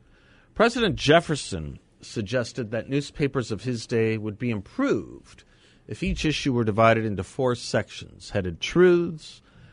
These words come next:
Probabilities, Possibilities, and Lies.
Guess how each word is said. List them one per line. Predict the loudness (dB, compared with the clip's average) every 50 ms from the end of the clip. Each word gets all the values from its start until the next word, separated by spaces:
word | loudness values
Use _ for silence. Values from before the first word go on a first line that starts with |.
| _ _ 0
Probabilities, | 4 6 6 6 6 4 4 6 4 4 4 2 0 -2 -4 -6 -8 -10 -14 -16 -18 -20 -20 -20 _ _ _ _ _ _ _ _ _ 2
Possibilities, | 6 6 6 6 4 -2 -6 -4 -2 -2 -2 -2 -4 -4 -8 -10 -10 -12 -14 -18 -20 -20 -20 _ _ _ _ _ -12
and | -8 -6 -6 -4 0
Lies. | 2 4 4 4 2 0 -6 -14 -18 -18 -20 -20 -20 -20